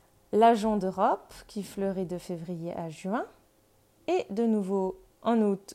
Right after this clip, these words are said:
ou en septembre. Il est le plus commun et le plus grand des trois, atteignant dans les endroits abrités une hauteur de trois mètres cinquante.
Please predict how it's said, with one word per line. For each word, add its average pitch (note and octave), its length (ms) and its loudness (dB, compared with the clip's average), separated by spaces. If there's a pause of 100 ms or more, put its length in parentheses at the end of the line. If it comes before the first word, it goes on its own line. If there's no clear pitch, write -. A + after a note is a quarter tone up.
(140)
ou G#3+ 160 -2
en F#3 80 -6
septembre. B3+ 600 -8 (1080)
Il G#3+ 140 0
est F#3+ 80 4
le F3 60 -2
plus F3 160 -10
commun F3 420 -2
et F3+ 140 0
le E3+ 100 -4
plus F3 160 -8
grand D#3+ 220 -8
des F3+ 120 -4
trois, - 260 -14 (420)
atteignant F3 500 -4
dans E3 200 -6
les D#3 240 -8
endroits D#3 360 -10 (100)
abrités F3 420 -4
une G3 180 0
hauteur F3+ 340 -4
de F3+ 80 -8
trois - 400 -10
mètres G4 280 -8
cinquante. - 720 -12